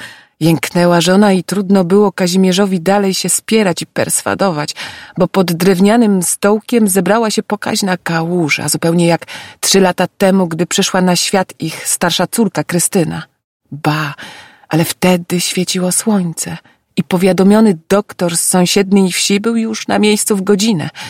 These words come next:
Zdążył jeszcze pogawędzić z Kazimierzem i zjeść obiad, zanim około wieczora umilkły krzyki pani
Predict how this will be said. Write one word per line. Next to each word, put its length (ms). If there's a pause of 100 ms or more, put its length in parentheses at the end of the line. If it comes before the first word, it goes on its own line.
(300)
Zdążył 480
jeszcze 340
pogawędzić 760
z 120
Kazimierzem 680
i 60
zjeść 380
obiad, 560
zanim 500
około 380
wieczora 560
umilkły 560
krzyki 340
pani 440